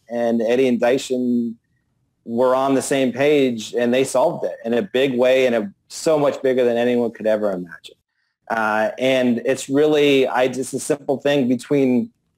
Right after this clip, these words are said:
looking at lines of people and reading subreddits and Facebook groups,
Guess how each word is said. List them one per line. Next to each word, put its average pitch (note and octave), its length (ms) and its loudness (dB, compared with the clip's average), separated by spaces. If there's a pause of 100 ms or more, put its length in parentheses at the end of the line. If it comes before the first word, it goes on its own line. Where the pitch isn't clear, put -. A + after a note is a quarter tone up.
(200)
looking D#3+ 340 2
at C3+ 100 2
lines C3+ 420 0
of C3 100 -4
people C#3 720 2
and A#2+ 300 0
reading C3 600 2
subreddits C3+ 840 0
and A#2+ 100 -2
Facebook C#3+ 420 0
groups, B2+ 500 -2